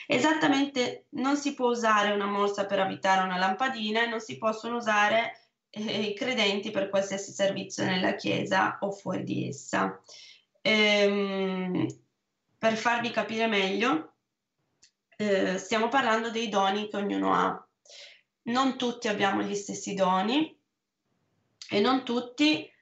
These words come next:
nella Chiesa abbiamo lo stesso compito. Come dice nella scrittura in prima Corinzi dodici quattro: "Vi è diversità di doni, ma vi è un medesimo spirito." Oppure in Efesini quattro sedici:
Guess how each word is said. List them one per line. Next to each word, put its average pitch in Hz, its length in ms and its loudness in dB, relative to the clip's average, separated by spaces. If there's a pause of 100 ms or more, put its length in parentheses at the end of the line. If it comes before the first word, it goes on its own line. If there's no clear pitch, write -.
(300)
nella 214 340 0
Chiesa 202 400 -2
abbiamo 196 260 -2
lo 185 60 -6
stesso - 360 -14
compito. - 760 -2 (1040)
Come 247 180 2
dice 240 280 -2
nella 214 260 2
scrittura 214 680 0
in 202 100 0
prima 202 260 0
Corinzi 214 540 0
dodici 196 440 0
quattro: - 760 -2
"Vi 240 180 0
è 240 60 2
diversità 254 540 2
di 247 120 0
doni, 196 580 0 (100)
ma 208 180 0
vi 240 140 0
è 220 80 4
un 240 120 2
medesimo 226 460 -4
spirito." - 800 -8 (440)
Oppure 220 440 2
in 214 120 6
Efesini 208 600 2
quattro 220 400 -2
sedici: 196 760 -2